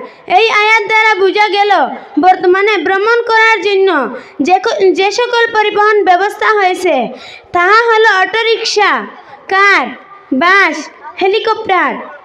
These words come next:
জাহাজ, উড়োজাহাজ, রকেট, ট্রেন ইত্যাদি। সুদূর ভবিষ্যতে যাহা কিছু আবিষ্কার হবে ইহা আজ থেকে চোদ্দশো পঁয়তাল্লিশ বছর পূর্বে আমাদের ধর্মগ্রন্থ আল কুরআনে উল্লেখ আছে।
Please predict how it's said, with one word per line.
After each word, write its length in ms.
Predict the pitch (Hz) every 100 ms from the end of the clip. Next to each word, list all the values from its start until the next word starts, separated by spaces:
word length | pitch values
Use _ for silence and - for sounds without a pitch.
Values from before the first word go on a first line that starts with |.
| 254
জাহাজ, 500 | 240 392 466 453 381
উড়োজাহাজ, 760 | 403 440 403 415 392 311 262 247 - -
রকেট, 540 | 302 359 359 427 330 254 - - - -
ট্রেন 500 | 349 427 415 302 233 226 - -
ইত্যাদি। 500 | 359 - 415 392 320
সুদূর 460 | 320 415 427 494 403
ভবিষ্যতে 600 | 427 480 523 508 453 392
যাহা 260 | 403 427
কিছু 260 | 453 453 440
আবিষ্কার 600 | 392 320 392 - 427 403
হবে 360 | 381 370 320 240 - - - - - - _ _
ইহা 520 | 359 392 440 - 392 415
আজ 60 | 403
থেকে 380 | 427 440 440 359 349
চোদ্দশো 720 | 392 294 403 403 453 427 311 247 - -
পঁয়তাল্লিশ 580 | 403 415 453 480 494 427
বছর 300 | 440 453 440
পূর্বে 480 | 403 349 311 349 247 - - -
আমাদের 520 | 339 359 403 466 403
ধর্মগ্রন্থ 760 | 381 392 415 440 359 427 403 415
আল 340 | 392 359 359
কুরআনে 680 | 370 392 - 359 370 403 440
উল্লেখ 420 | 403 359 370 403
আছে। 400 | 370 370 349 240